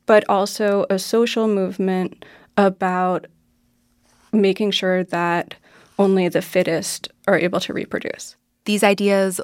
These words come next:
Speaker 2: led to forced sterilizations, even outright murder.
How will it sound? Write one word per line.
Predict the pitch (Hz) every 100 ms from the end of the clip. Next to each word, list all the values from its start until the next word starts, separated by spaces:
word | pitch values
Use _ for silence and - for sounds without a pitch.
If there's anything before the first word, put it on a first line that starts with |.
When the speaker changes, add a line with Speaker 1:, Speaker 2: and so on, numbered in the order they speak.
| -
Speaker 2:
led | 170 165 -
to | - 165
forced | - - 175 180 - -
sterilizations, | - - 165 160 165 175 196 - 208 202 202 202 - - _
even | 170 170 170 165 -
outright | 165 156 165 156
murder. | 165 160 151 - -